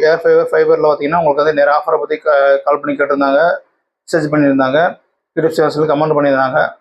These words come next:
தேங்க்யூ. அதனால எனக்கு வீடியோ போட முடியாம செய்து இருந்தா, இப்போ வந்து நம்ம பேன் ஹாஸ்பிட்டல் முடிஞ்ச நல்லபடியா வீடு திரும்பி வந்துட்டோம். அஹ், மாதா அமிர்தானந்தம் மைக்கு வந்து எங்க குடும்பத்துல இருக்க எல்லாருமே நாங்க வந்து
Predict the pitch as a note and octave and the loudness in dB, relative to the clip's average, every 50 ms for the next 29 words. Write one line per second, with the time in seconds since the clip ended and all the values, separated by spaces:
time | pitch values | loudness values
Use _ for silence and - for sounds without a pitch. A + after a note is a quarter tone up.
0 | _ _ _ _ _ _ _ _ _ D3+ C#3+ C#3+ C#3+ E3+ F#3+ F#3 - D#3 D3 D3 | _ _ _ _ _ _ _ _ _ -4 -2 0 0 0 0 0 0 0 0 2
1 | D#3+ D#3 D3+ D3+ D3 C#3+ D3+ F#3 F#3+ F#3 E3+ D3+ D#3 D#3 D#3 D3+ D3+ D3+ D3+ - | 2 2 2 0 0 -2 -2 0 0 0 0 0 0 -2 0 0 0 -2 0 0
2 | D#3 D#3 D3+ D3+ C#3+ C#3 C#3+ D#3+ E3 D#3+ E3 D#3 D3 E3 E3+ D#3 D3 C#3+ C#3 C#3 | 0 0 2 0 0 0 0 0 0 0 -2 -2 0 2 0 0 0 0 0 0
3 | C3+ C3+ C3+ C#3 C#3 _ _ _ _ _ _ _ _ _ _ _ _ D#3 D3+ D3+ | 0 -2 -4 -6 -10 _ _ _ _ _ _ _ _ _ _ _ _ 0 0 0
4 | D3 - - D#3+ C#3+ D3+ D3 C#3+ C#3+ C#3+ D3 C#3+ C#3+ C#3+ D3+ C#3+ D3 C#3+ C#3+ C#3+ | 0 -2 -2 -4 -2 -2 -2 0 0 0 2 2 2 2 2 2 2 2 0 0
5 | C#3 C#3 C#3 C3+ C3+ C3 D3 F3+ G3+ - - _ _ _ _ _ _ _ _ D#3+ | 0 0 -2 -2 -2 0 0 -2 -2 -4 -10 _ _ _ _ _ _ _ _ -2
6 | D3 D3 C#3+ C#3+ C#3+ C#3 C#3 C#3 C#3+ C#3+ C#3 D3+ E3 E3+ D#3+ D#3 D#3 D#3 D#3 D#3 | 0 0 2 0 0 0 -2 -2 -2 -2 0 0 2 2 0 0 0 2 2 2
7 | D3+ D3 D3 D3 D3 C#3 C#3 C#3 C#3 - C#3+ C#3 C#3+ D3+ D3+ - - _ _ _ | 2 0 -2 -2 0 0 0 0 0 0 -2 0 0 0 0 -2 -6 _ _ _
8 | _ _ _ _ _ _ - D3+ D3 C#3+ D3+ E3+ F3 E3+ D#3+ E3 E3 D3+ D3+ D3+ | _ _ _ _ _ _ -2 -2 0 0 0 -2 0 0 0 0 0 2 2 0
9 | D3 C#3+ D3 D3+ D3+ D#3 E3 F3+ F#3 - F3 D#3 D3 C#3 C#3 C#3+ C#3+ D#3+ D#3 | 0 2 2 0 0 0 0 -2 -2 -2 -2 0 2 2 0 2 2 2 2